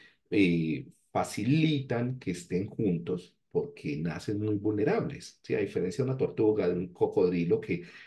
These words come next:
al momento de su nacimiento podría sobrevivir solo, los mamíferos dependemos enormemente de nuestras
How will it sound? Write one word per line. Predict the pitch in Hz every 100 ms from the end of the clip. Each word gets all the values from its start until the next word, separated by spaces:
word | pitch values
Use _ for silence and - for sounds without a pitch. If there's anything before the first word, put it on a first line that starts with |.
| _
al | 87 90
momento | 90 90 95 110
de | 123
su |
nacimiento | - - 87 85 90 110 -
podría | 101 95 101 113
sobrevivir | - 98 85 90 - - _ -
solo, | 110 85 87 - _ _ -
los | 101
mamíferos | 98 95 95 131 131 120 -
dependemos | - 90 92 101 110 131
enormemente | 110 92 107 113 104 107 123
de | 90 92
nuestras | 90 87 - - 131 -